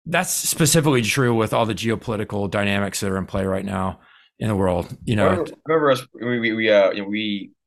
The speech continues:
Speaker 2: we had Dave Porter with the Wilco Economic Partnership come and speak to arma's econo-, uh, economic, arma's Advocacy Task Force. And Evan had mentioned, and we've had him on the show as well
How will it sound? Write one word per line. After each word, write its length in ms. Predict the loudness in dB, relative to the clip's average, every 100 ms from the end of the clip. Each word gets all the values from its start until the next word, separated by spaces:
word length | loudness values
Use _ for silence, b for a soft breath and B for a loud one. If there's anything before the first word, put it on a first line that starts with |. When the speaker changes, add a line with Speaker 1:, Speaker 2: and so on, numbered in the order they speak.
| _
Speaker 2:
we 420 | -6 -4 -2 -2
had 380 | 0 2 2 0
Dave 320 | -4 -6 -8
Porter 360 | -6 -4 -4 -4
with 300 | -4 -4 -6 -12
the 200 | -14 -2
Wilco 600 | 0 0 2 0 0 -2
Economic 300 | -6 -6 -4
Partnership 400 | -6 -4 -10 -6
come 220 | -6 -6
and 100 | -8
speak 280 | -10 -10 -10
to 220 | -8 -6
arma's 440 | -2 -2 -2 -4
econo-, 280 | -8 -8 -8 -6
uh, 340 | -4 -4 -4 -8 -12 -18 -20
economic, 340 | -18 -18 -18 -20 -20 _ -6
arma's 260 | -4 -4
Advocacy 460 | -6 -2 -2 -4 -12
Task 320 | -6 -6 -6
Force. 380 | -6 -4 -4 -10 B B B B
And 140 | 0
Evan 340 | 2 2 2 0
had 140 | -2
mentioned, 320 | -2 -6 -8
and 100 | -6
we've 100 | 2
had 120 | 4
him 60 | 4
on 60 | 0
the 80 |
show 240 | -2 0 0
as 100 | 0
well 480 | 0 2 0 -4